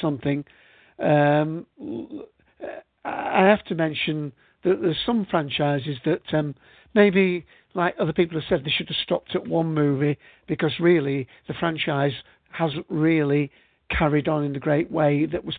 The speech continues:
promised by the first film. So the, with The Matrix, you could say the first film was brilliant, and maybe not so great afterwards. Uh, Speed, um,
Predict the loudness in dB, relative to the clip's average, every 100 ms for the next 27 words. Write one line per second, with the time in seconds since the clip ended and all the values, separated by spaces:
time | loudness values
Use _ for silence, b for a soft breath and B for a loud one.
0 | -8 -4 -4 -4 -4 -4 -2 -2 -2 -2
1 | -2 -2 -6 B B 2 2 2 -2 b
2 | -8 -8 -6 -4 -4 0 2 4 4 2
3 | -6 -6 -8 -8 -2 -2 -2 -2 0 0
4 | -4 -6 -6 -4 -2 0 0 -2 -10 b
5 | b b -4 0 2 2 0 -2 -6 -6
6 | -8 -2 2 2 0 -6 -10 -6 -2 0
7 | -2 -4 -14 b b b b b 0 0
8 | 0 -12 4 6 6 2 -4 -12 _ -6
9 | -2 0 -2 -6